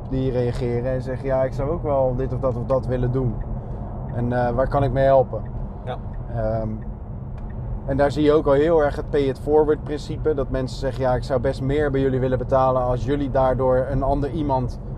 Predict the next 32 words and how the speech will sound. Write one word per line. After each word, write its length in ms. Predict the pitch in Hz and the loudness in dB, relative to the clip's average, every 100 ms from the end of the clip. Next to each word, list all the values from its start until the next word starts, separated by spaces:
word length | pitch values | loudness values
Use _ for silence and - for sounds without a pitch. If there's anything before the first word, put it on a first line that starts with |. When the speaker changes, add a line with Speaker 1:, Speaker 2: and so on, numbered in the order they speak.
| - - | -8 0
Speaker 1:
helpen." 480 | 151 165 135 175 - - - - - - | 4 6 6 0 -4 -10 -10 -10 -10 -10
Dus 140 | - | -2
daardoor 460 | 135 135 143 139 131 | 2 4 4 4 4
maken 280 | 135 139 131 | 2 0 0
zij 240 | 143 156 | 2 2
eigenlijk 560 | 131 143 147 131 123 127 | 2 0 0 0 0 -2
een 80 | |
soort 200 | 123 127 | -4 -4
van, 400 | - 123 120 117 110 - - - - - | 0 0 0 -2 -6 -8 -8 -8 -8 -6
zij 180 | 151 151 | -4 -2
creëren 600 | 135 143 165 190 156 143 | 0 2 2 2 2 0
een 80 | |
beweging 640 | 131 139 180 156 120 143 143 | 2 4 4 2 -2 -6 -4
die 120 | 135 | 2
wij 240 | 135 135 | 4 4
zelf 340 | 120 151 156 131 | 4 4 4 2
niet 180 | 131 123 | -4 -2
aan 200 | 131 147 | -2 -2
zagen 260 | 143 127 | -2 -2
komen 360 | 127 131 127 127 | 2 2 2 -2
of 100 | 117 | 0
waar 180 | 123 123 | 0 0
we 80 | |
zelf 220 | 123 127 117 | 0 -2 -2
niet 180 | 131 | -4
per 200 | 139 131 | -2 -2
se 120 | 127 127 | -2 -4
voor 380 | 127 127 123 - 120 | -2 0 -2 -4 -4
kozen 340 | 147 160 113 104 | -2 0 -2 -6
op 120 | - | -6
dat 140 | 95 | -6
moment. 400 | 98 95 87 - | -6 -8 -8 -8